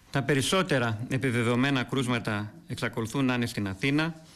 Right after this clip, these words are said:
ενώ έχουν ελεγχθεί περισσότερα από εφτά χιλιάδες διακόσια δείγματα για την παρουσία του νέου ιού. Ενενήντα ασθενείς νοσηλεύονται,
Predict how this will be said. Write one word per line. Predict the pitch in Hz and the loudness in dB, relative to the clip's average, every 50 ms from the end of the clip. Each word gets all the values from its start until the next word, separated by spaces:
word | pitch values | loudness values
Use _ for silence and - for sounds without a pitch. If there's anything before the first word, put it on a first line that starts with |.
| - - - - - - - - - - | -20 -20 -20 -20 -20 -20 -20 -20 -8 -4
ενώ | - 123 139 | 0 0 2
έχουν | 151 156 160 165 143 | 2 2 2 2 2
ελεγχθεί | 131 120 113 110 110 - - 156 165 | 2 2 0 -2 -2 -2 0 0 0
περισσότερα | 160 - 139 127 123 113 - 143 143 139 139 151 143 | 0 0 0 0 0 0 0 -2 -2 0 0 0 -2
από | 135 - - | -2 -2 -2
εφτά | 120 113 - - 139 143 | -4 -4 -2 -2 -4 -2
χιλιάδες | 139 - 120 117 127 127 127 131 | -2 -2 -2 0 0 0 0 -2
διακόσια | 110 113 110 107 104 - 127 120 131 113 | -2 -2 -2 -2 -2 -2 -2 -2 -2 0
δείγματα | 101 120 120 120 127 123 123 127 | 0 0 0 2 0 0 0 -2
για | 117 113 113 | -2 -2 -2
την | 113 110 | 0 0
παρουσία | 110 107 104 101 - - 123 123 117 | 0 0 0 -2 -2 0 0 -2 -2
του | - 110 | 0 0
νέου | 110 113 117 117 117 113 | 2 2 2 2 2 2
ιού. | 110 107 107 98 92 92 - - - - - - - - - - - - - - - - - - - - - - - - - - - - - - - - - - - - - - - - - - - - - - - - - - - - - - - | 2 2 2 0 0 -4 -8 -14 -20 -20 -20 -20 -20 -20 -20 -20 -20 -20 -20 -20 -20 -20 -20 -20 -20 -20 -20 -20 -20 -20 -20 -20 -20 -20 -20 -20 -20 -20 -20 -20 -20 -20 -20 -20 -20 -20 -20 -20 -20 -20 -20 -20 -20 -20 -20 -20 -20 -20 -20 -10 -4
Ενενήντα | - 127 127 131 135 151 170 175 156 151 139 | -2 0 2 2 4 2 2 2 2 0 0
ασθενείς | 123 - - 127 120 127 135 135 127 - - | 0 -2 -2 -2 0 2 2 0 -2 -4 -4
νοσηλεύονται, | - 120 117 110 - - 110 110 113 123 117 127 135 143 160 170 175 175 - | -4 -2 -2 -2 -2 -4 -2 -2 0 0 0 -2 0 0 0 0 0 -2 -6